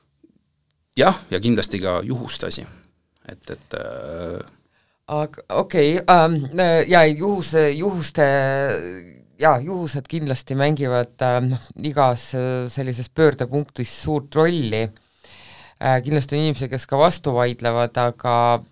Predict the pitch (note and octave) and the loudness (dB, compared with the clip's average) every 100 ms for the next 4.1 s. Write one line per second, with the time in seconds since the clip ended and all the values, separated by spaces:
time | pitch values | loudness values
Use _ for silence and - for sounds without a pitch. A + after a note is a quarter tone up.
0 | _ - C3+ B2+ B2+ F2 B2+ - _ _ | _ -4 0 2 2 0 -6 -6 _ _
1 | _ - C3+ G3 F3 C3 B2+ D#3 C#3+ C3 | _ -10 -4 -2 0 -2 0 2 4 4
2 | E3 F#3 C#3+ C#3 D#3 A#2+ - - B2 B2 | 2 2 4 4 2 0 -6 -6 -4 -4
3 | A#2+ C3+ A#2+ A2 A#2 - C3 B2 B2 - | -4 -4 -6 -6 -10 -8 -2 0 0 -4